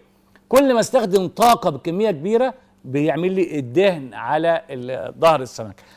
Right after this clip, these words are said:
زي، زي برضه بالظبط عندنا في البقر، لما بزود البقر او التسمين، لما بزود ال-، كمية الطاقة العالية في الن-، في، في النهاية بتاعة التفنيشة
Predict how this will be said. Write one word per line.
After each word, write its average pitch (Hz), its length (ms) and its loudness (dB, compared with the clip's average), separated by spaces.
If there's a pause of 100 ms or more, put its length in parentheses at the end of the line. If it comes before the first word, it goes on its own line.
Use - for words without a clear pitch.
(140)
زي، 277 500 2
زي 247 360 0
برضه 220 340 0
بالظبط 190 400 -2
عندنا 175 400 -2
في 175 80 -6
البقر، 160 340 0 (640)
لما 214 260 2
بزود 214 500 4
البقر 190 260 2
او 185 140 4
التسمين، 165 580 -6
لما 226 180 -2
بزود 220 500 2 (680)
ال-، 151 520 2
كمية 202 420 -2
الطاقة 202 440 2
العالية 165 500 2 (180)
في 160 140 -10
الن-، 143 440 -4
في، 135 200 -12
في 156 120 -10
النهاية 170 380 2
بتاعة 160 400 0
التفنيشة 151 920 -2